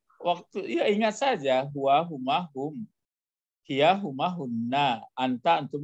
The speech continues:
antum, anti antum antunna, ana nahnu. Kalau dijarkan dia tentu bertukar. Ah, laka lakuma lakum. Ah, gitu. Laki lakuma lakunna. Oke.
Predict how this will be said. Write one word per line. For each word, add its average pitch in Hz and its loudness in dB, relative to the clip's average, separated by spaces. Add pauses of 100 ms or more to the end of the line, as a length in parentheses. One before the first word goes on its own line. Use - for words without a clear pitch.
antum, 127 -4
anti 120 -4
antum 147 -4
antunna, 113 -2 (640)
ana 135 4
nahnu. 135 0
Kalau 180 6
dijarkan 160 4
dia 247 0
tentu 285 -12
bertukar. 143 -2 (880)
Ah, 110 0
laka 127 2
lakuma 143 0
lakum. 151 2 (400)
Ah, 104 -12
gitu. - -20 (800)
Laki 123 -2 (100)
lakuma 131 -2
lakunna. 110 -6
Oke. 135 -2